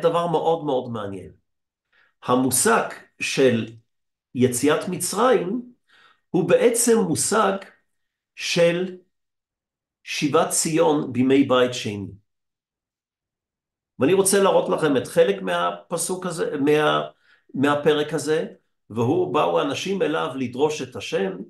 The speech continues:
והוא דורש אותם, והוא נמצא במדבר העמים. שנייה בבקשה.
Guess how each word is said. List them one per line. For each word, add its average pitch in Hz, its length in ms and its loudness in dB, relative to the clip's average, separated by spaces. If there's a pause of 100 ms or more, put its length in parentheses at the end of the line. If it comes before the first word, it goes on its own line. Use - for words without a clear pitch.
(400)
והוא 143 580 4
דורש 165 420 2
אותם, 165 440 -6 (340)
והוא 127 300 0
נמצא 160 460 -2 (100)
במדבר 131 680 0
העמים. 117 480 -4
שנייה 120 280 -2
בבקשה. 160 460 -6